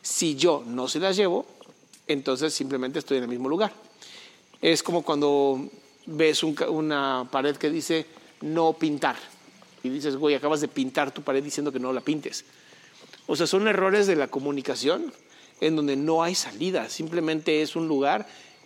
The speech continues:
que te quedas en el limbo. Y quedarte en el limbo justamente es lo que hace que puedas decir, "Hay una paradoja".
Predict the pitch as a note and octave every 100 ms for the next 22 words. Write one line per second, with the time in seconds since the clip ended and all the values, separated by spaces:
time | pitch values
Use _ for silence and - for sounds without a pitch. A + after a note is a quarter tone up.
0 | - - D3 C3+ D#3 E3+ F3 C#3+ C#3+ E3
1 | C#3 - - - - _ _ - _ _
2 | - - - - C3+ D#3 E3+ F3 G3 F#3
3 | D3+ D#3 D3+ - - - - - - -
4 | - F#3 F3+ E3 E3+ E3+ D#3 E3+ - F3
5 | E3 - F#3+ - - - - - - -
6 | D3 - D#3+ D3 D3 - F3 - - _
7 | _ - - - - - - - - -
8 | D#3 D3 B2+ B2 D3+ E3+